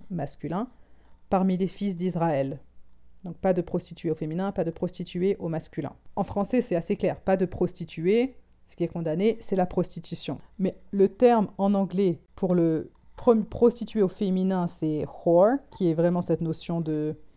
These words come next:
euh, négative de prostitution. Mais le terme masculin utilisé, c'est sodomite, qui fait référence à la sodomie. Donc, en, en français, on peut pas vraiment utiliser ce verset pour critiquer l'homosexualité, mais en anglais, les,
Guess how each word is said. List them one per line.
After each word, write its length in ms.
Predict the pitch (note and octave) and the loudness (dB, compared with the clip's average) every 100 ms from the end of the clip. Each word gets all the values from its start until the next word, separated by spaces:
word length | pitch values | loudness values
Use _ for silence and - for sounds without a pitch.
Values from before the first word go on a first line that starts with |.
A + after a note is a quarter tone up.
| - - - - | -20 -20 -20 -14
euh, 80 | F#3+ | -6
négative 640 | E3+ G3+ F#3+ E3+ - F#3 | -2 0 2 0 0 -6
de 80 | - | -6
prostitution. 800 | C#3+ F3 - E3 - - F#3 A#3+ - - - - - | -4 -4 -4 -8 -16 -12 -8 -8 -8 -16 -20 -12 -2
Mais 100 | F#3 | 2
le 120 | G3 | 2
terme 360 | G#3 A3+ G3+ F3+ F3 F3 | 4 4 4 0 -4 -4
masculin 640 | F3 F#3 G3+ - G3+ F#3+ | 0 0 -2 -4 -4 -2
utilisé, 480 | F3 - E3+ E3+ G#3+ | -2 -2 -2 0 0
c'est 220 | G#3+ D#3+ | 0 -2
sodomite, 600 | D#3+ - F3 E3 D3+ C3+ - - | -4 -4 -2 0 -2 -4 -10 -16
qui 120 | - | -6
fait 120 | E3+ | -2
référence 460 | E3 E3 E3+ F3+ F#3 | 0 0 0 0 0
à 60 | |
la 100 | E3 | 0
sodomie. 500 | - E3+ D#3+ D#3 C#3+ C#3+ - - | 0 -2 -2 -2 -4 -8 -14 -6
Donc, 220 | F3+ D#3+ - - - | -2 -2 -4 -12 -2
en, 360 | G#3 G#3 G3 | 0 0 0
en 80 | G#3+ | -4
français, 380 | G3 G#3+ G3 A3 | -2 -2 0 0
on 60 | E3 | 0
peut 100 | E3 | 2
pas 100 | F#3 | 2
vraiment 260 | F#3 G3+ | 2 0
utiliser 600 | F3+ - E3+ D#3+ F3+ E3+ - | -2 -4 -4 -2 0 -2 -4
ce 160 | - - | -10 -2
verset 300 | E3+ E3 F3+ | -2 0 -4
pour 160 | E3 - | -4 -8
critiquer 480 | - F3 F3 F3 | -6 -6 -6 -4
l'homosexualité, 800 | D#3+ D3+ D#3 D#3 - D3+ D#3+ A3 | -2 -4 -8 -8 -6 -6 -2 2
mais 120 | A#3+ F#3 | 2 0
en 180 | F3+ E3+ | -2 -2
anglais, 500 | E3+ D#3+ F3+ A#3 C4 - | -2 0 2 2 0 -4
les, 180 | E3+ | -4